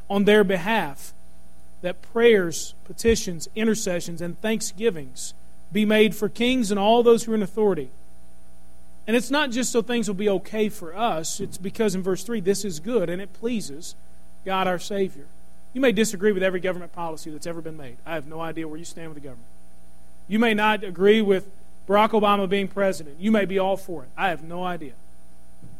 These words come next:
But the responsibility comes to us to take those leaders before God because, number one, it pleases God. Number two, they may not be doing it themselves. And so when we remember really in control and operate accordingly, it changes our view of authority.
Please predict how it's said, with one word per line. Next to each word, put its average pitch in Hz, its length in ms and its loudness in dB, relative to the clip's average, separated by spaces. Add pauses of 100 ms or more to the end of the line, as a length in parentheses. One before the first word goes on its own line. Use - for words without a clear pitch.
But 185 100 -4
the 196 80 2
responsibility 226 760 6
comes 214 300 -2
to - 160 -6
us 180 360 -2
to - 120 -8
take 214 320 0
those 214 260 2
leaders 190 340 0
before 170 340 -6
God 165 320 0
because, 160 360 -4 (580)
number 202 160 6
one, 220 180 8
it 208 100 -2
pleases 185 420 2
God. 208 180 2
Number 196 160 -2
two, 247 160 -4
they 214 160 2
may 202 120 -2
not 156 220 -4
be 156 80 -6
doing 180 240 -6
it 160 100 -8
themselves. 147 560 -8
And 147 140 -10
so 165 240 -4 (400)
when 185 180 0
we 247 140 8
remember 220 640 6 (240)
really 208 360 4
in 196 140 2
control 202 480 0
and 185 80 2
operate 190 360 2
accordingly, 190 460 0
it 170 100 -8
changes 220 460 0
our 175 120 2
view 180 200 -2
of 170 80 0
authority. 165 500 -4